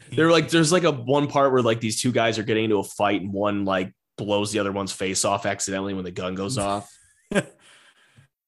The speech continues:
Speaker 1: That was pretty
Speaker 2: Yeah,
Speaker 1: funny.
Speaker 2: there's some accidental, like, gun and cannon deaths that, they're brutal.
Speaker 1: Can we, well, w-, I'll, I'll bring it up.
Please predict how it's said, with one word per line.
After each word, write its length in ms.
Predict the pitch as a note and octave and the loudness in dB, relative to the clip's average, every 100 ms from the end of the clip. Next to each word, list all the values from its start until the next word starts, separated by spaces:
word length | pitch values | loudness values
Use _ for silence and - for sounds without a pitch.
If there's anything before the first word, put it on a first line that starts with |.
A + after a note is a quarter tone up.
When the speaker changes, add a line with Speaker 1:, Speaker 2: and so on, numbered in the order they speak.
| _ - | _ -4
Speaker 1:
That 80 | |
was 100 | A#2 | -2
pretty 80 | B2+ | 0
Speaker 2:
Yeah, 120 | B2 A2 | 0 2
Speaker 1:
funny. 100 | E3 | 2
Speaker 2:
there's 180 | B3+ | 4
some 140 | - A#3+ | 4 2
accidental, 720 | D3+ D#3 - E3 D3 E3 D3 | 2 0 2 2 4 4 4
like, 280 | B2 A#2 - | 4 2 0
gun 380 | A#2 A2+ B2 C3 | 0 0 2 0
and 320 | A#2 A2+ A2+ | 0 -4 -4
cannon 580 | - G#2+ G#2 A#2+ C3+ C3+ | -4 -4 -2 -2 0 2
deaths 500 | C#3 C#3 D3 - A2+ | 2 2 0 -2 0
that, 380 | A2+ G#2+ F#2+ G2 E2 F2+ | 0 0 -4 -14 -16 -8
they're 260 | A#2 D3 D#3+ | -2 0 -2
brutal. 520 | G#2 G#2 E2+ D#2+ E2+ _ _ E3 | -4 -6 -6 -12 -18 _ _ 0
Speaker 1:
Can 260 | F#3+ F#3+ | 4 6
we, 340 | F#3+ B3 D4+ C#4+ | 6 6 4 4
well, 360 | - C3+ C#3 | 2 2 2
w-, 340 | A#2+ A2+ A2 A#2+ | 2 0 -2 0
I'll, 280 | B2 A2+ F#2+ | 2 0 0
I'll 160 | A2+ | -2
bring 180 | G2+ G2 | -2 -4
it 100 | F2 | -4
up. 220 | E2+ E2 | -6 -6